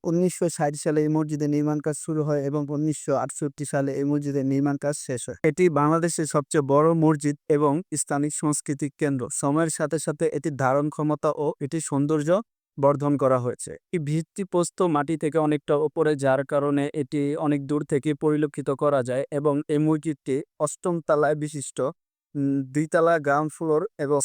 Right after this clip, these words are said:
তলা এবং দ্বিতীয় তলা গাড়ি পার্কিং এবং অজুখানার ব্যবস্থা করা হয়েছে এবং বাকি ষষ্ঠ তলায় নামাজে পড়ার ব্যবস্থা রয়েছে। রমজান মাসে প্রায় দুই থেকে তিন হাজার মানুষ একসাথে এই মসজিদে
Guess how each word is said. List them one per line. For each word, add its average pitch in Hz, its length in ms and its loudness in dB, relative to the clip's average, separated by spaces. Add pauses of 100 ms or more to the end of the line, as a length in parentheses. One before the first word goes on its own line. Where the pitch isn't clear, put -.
তলা 156 240 4
এবং 147 400 0
দ্বিতীয় 143 360 2
তলা 143 280 2
গাড়ি 135 320 0 (100)
পার্কিং 147 440 0
এবং 147 260 0
অজুখানার 151 520 0
ব্যবস্থা 135 440 0
করা 135 280 2
হয়েছে 127 300 -2
এবং 139 400 -2
বাকি 139 360 -2
ষষ্ঠ - 380 -8
তলায় 156 340 2
নামাজে 139 400 0 (100)
পড়ার 147 280 0
ব্যবস্থা 127 380 -2
রয়েছে। 117 480 -8
রমজান 165 320 4
মাসে 185 260 0
প্রায় 151 260 2
দুই 160 160 2
থেকে 165 260 0
তিন 175 240 -2
হাজার 156 240 4
মানুষ 151 380 0
একসাথে 156 540 0
এই 151 120 0
মসজিদে 156 520 0